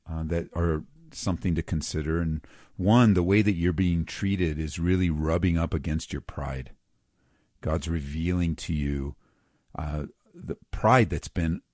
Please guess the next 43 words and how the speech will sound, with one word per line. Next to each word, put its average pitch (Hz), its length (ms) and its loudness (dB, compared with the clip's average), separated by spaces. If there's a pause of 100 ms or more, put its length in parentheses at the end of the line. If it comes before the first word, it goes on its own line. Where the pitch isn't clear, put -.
(280)
that's 98 220 2
in 151 80 8
all 120 200 8
of 76 120 0
us. - 320 -6 (300)
It's - 140 -14
not - 200 -2
your 90 120 0
problem. 73 460 -4
It's - 120 -8 (120)
our 90 160 4
problem. 82 680 -4
We 78 140 -6
all 80 180 -2
have 76 220 -8
pride. 73 480 -6 (400)
And 82 120 0
this 87 200 0
new 95 200 6
opportunity, 87 680 0
this 78 200 -4
new 82 140 0
job, 76 540 -6
and 71 100 -6
the 71 60 -4
way 76 140 -4
you're 78 140 -2
being 73 280 -4
treated 80 480 -2
is 71 160 -6
revealing 78 720 0
in 71 180 -4
you 71 360 -2 (1080)
areas 85 480 2
that 80 120 -2
God 76 280 -2
is 76 120 -6
wanting 80 300 0
to 80 80 0
refine 82 640 0
in 87 120 4
your 76 200 0
life. 69 520 -6